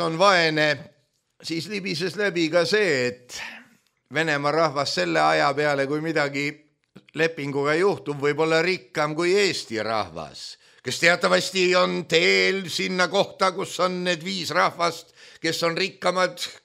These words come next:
juba ees ja ootavad, et Eesti tuleks viiendaks, nagu laul Viis viimast ütleb ja nii edasi. Oli segaselt öeldud, eks ole? Aga põhimõtteliselt jah,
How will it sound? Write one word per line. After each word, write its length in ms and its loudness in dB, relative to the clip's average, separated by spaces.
juba 320 2
ees 400 4
ja 80 2
ootavad, 560 0
et 160 -6
Eesti 340 -2
tuleks 380 -4
viiendaks, 680 -2
nagu 400 0
laul 360 2
Viis 280 -4
viimast 560 -4
ütleb 320 0
ja 240 2
nii 140 -2
edasi. 320 -4
Oli 160 -6
segaselt 500 -8
öeldud, 380 -8
eks 160 -14
ole? 160 -14
Aga 380 0
põhimõtteliselt 840 -4
jah, 280 0